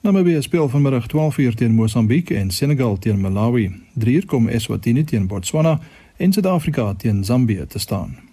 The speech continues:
Tennis. Die voormalige wêreldnommer een manspeler en twintig malige Grand Slam wenner Roger Federer van Switserland het gister aangekondig dat hy die Olimpiese Spele wat oor nege dae in Tokio in Japan begin,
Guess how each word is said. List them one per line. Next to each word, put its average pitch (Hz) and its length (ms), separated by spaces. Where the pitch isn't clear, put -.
Tennis. 202 500
Die 190 160
voormalige 170 520
wêreldnommer 151 460
een 160 280
manspeler 151 580
en 113 240
twintig 165 380
malige 131 500
Grand 123 280
Slam 151 260
wenner 123 360
Roger 101 400
Federer 156 400
van 117 240
Switserland 147 540
het 202 160
gister 165 340
aangekondig 135 680
dat - 100
hy 98 100
die 101 120
Olimpiese 135 440
Spele 135 480
wat 113 200
oor 107 180
nege 139 360
dae 139 300
in 107 140
Tokio 139 420
in 110 140
Japan 101 360
begin, 131 360